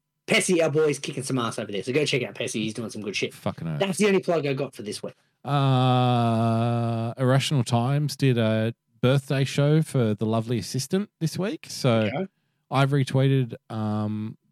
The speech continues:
Speaker 2: the show. It was a few days ago, so if you go back through my re-, I don't do much on Twitter these days, so it's probably only two or three tweets ago. So if you go to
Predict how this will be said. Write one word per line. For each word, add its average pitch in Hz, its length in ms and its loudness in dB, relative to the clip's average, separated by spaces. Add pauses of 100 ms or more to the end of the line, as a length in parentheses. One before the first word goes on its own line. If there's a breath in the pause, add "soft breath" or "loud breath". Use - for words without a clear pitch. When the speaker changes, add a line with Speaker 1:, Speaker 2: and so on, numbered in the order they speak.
(120)
Speaker 2:
the - 80 -4
show. 117 200 0
It 135 40 2
was 131 160 0
a 107 40 -4
few 123 220 0
days 107 240 0
ago, 143 260 0
so - 160 -4
if 104 140 -2
you 120 60 -2
go 120 180 0
back 107 320 -6
through 113 340 -2
my 95 380 -2 (140)
re-, 113 200 -2
I 113 220 -2 (180)
don't 120 240 0 (220)
do 107 120 0
much 101 220 -2
on 101 100 -2
Twitter 110 240 0
these 113 240 -2
days, 131 300 -2
so 92 220 -2 (400)
it's - 80 -18
probably 110 280 4
only 90 160 0
two 110 220 0
or 92 40 0
three 92 340 -6 (160)
tweets 107 300 -6
ago. 151 340 -4
So 95 200 -6
if 87 160 -6
you 87 140 -4 (560)
go 110 220 2
to 92 300 -2